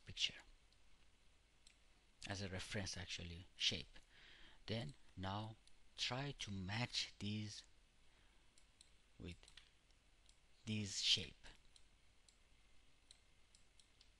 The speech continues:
Then you will be sure that your final result will be absolute round. Actually, after, uh, applying the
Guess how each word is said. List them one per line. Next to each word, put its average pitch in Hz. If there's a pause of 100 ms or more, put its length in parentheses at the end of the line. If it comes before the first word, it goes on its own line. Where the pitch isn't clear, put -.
(720)
Then 117
you 107 (100)
will 92 (680)
be 104
sure 113
that 95
your 120 (260)
final 113
result 110 (420)
will 95
be 104 (200)
absolute - (100)
round. - (1700)
Actually, 90
after, 107 (1120)
uh, 117 (340)
applying 92
the 95